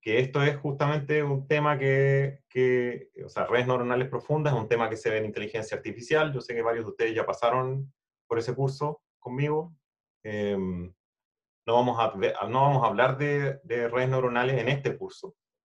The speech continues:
Em, entonces, redes neuronales se ve en inteligencia artificial, se ve de nuevo en este tema, en, de hecho, en el marco de los modelos generativos en el magíster,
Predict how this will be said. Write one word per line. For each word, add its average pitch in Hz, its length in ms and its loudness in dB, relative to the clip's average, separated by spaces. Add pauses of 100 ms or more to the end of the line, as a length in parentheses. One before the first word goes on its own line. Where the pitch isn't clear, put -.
(600)
Em, 90 720 -4 (1700)
entonces, 113 580 -4 (320)
redes 143 220 4
neuronales 143 640 4
se 120 160 2
ve 127 80 4
en 131 60 2
inteligencia 127 400 -2
artificial, 143 520 -2
se - 120 0
ve 139 180 8
de 151 120 4
nuevo 151 360 4
en 151 60 0
este 139 200 -2
tema, 143 440 2
en, 113 240 -6 (180)
de 117 100 2
hecho, 123 360 -2
en 107 140 -6
el 104 100 -4
marco 131 340 2
de 127 60 4
los 123 120 0
modelos 123 280 2
generativos 120 440 -2
en 110 60 -6
el 104 120 -4
magíster, 104 640 -6